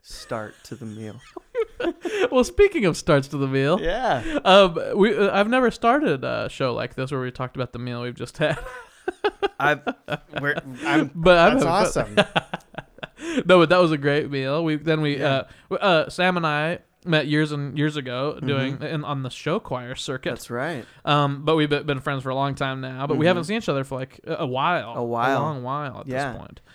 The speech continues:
Speaker 1: You were not engaged, to
Speaker 2: The
Speaker 1: be
Speaker 2: last
Speaker 1: wed.
Speaker 2: time we saw, that's right.
Speaker 1: Yeah,
Speaker 2: That's right.
Speaker 1: last time I saw
Speaker 2: I'm,
Speaker 1: you.
Speaker 2: that's, I believe that's true.
Speaker 1: So I
Speaker 2: But
Speaker 1: wanna get this on tape. Congratulations.
Speaker 2: Oh, thank you very much.
Speaker 1: Yeah.
Speaker 2: It would have been nice to hear that a little earlier, but
Speaker 1: <laughs> I've been waiting.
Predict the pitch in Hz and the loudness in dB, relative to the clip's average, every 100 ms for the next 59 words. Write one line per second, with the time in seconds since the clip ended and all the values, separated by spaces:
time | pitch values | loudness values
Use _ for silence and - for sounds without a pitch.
0 | - 120 131 135 123 120 123 123 _ _ | -12 -6 -2 -2 -2 -4 -4 -8 _ _
1 | - 120 113 113 113 127 104 - - _ | -12 -10 -8 -8 -10 -10 -14 -18 -20 _
2 | _ _ _ _ - 165 170 139 127 120 | _ _ _ _ -2 4 6 6 2 -2
3 | 123 120 139 143 107 127 139 135 - 120 | -6 -8 -6 -6 -8 -8 -6 -6 -6 -8
4 | 127 120 135 113 - 117 135 117 110 127 | -8 -6 -8 -10 -12 -12 -10 -10 -12 -12
5 | 113 135 131 143 139 131 135 131 139 143 | -10 -10 -10 -12 -12 -14 -14 -12 -12 -12
6 | 143 139 - - - - - _ - 127 | -14 -18 -20 -18 -16 -16 -20 _ -12 -2
7 | 123 160 127 123 117 117 107 - 120 110 | 2 2 2 -2 -4 -8 -10 -6 -6 -4
8 | - - _ _ - - 123 110 107 107 | -2 -2 _ _ -20 -8 -4 -2 -4 -6
9 | 101 101 101 101 - 196 233 440 466 415 | -10 -12 -16 -18 0 6 8 8 6 6
10 | 226 156 139 180 233 175 156 160 160 202 | 6 4 4 2 0 -2 -2 -2 -2 -4
11 | 208 - 175 170 160 156 143 135 - 131 | -6 -2 4 6 6 2 -2 -6 -6 -6
12 | 120 127 127 123 123 135 143 160 202 135 | -4 -4 -6 -6 -6 -6 -4 -6 -4 0
13 | - 220 240 - 156 147 143 143 139 139 | 0 2 -2 -2 -4 -2 -2 0 0 0
14 | 143 | 0